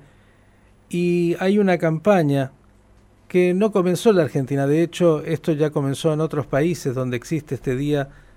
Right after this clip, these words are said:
de la Educación y la Solidaridad, para educar a nuestros niños en lo que hace justamente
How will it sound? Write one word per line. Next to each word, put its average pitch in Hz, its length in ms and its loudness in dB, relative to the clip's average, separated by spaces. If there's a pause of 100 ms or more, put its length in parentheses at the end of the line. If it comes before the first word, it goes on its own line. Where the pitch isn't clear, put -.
(120)
de 135 120 -2
la 139 80 0
Educación 147 800 -2 (540)
y 147 140 -6
la 143 120 -2
Solidaridad, 139 840 -2 (680)
para 151 220 0
educar 147 440 0
a 160 80 2
nuestros 139 440 -4
niños 135 640 -2 (280)
en 143 200 -4
lo 139 100 -2
que 151 160 -4
hace 143 300 -4
justamente 135 920 -4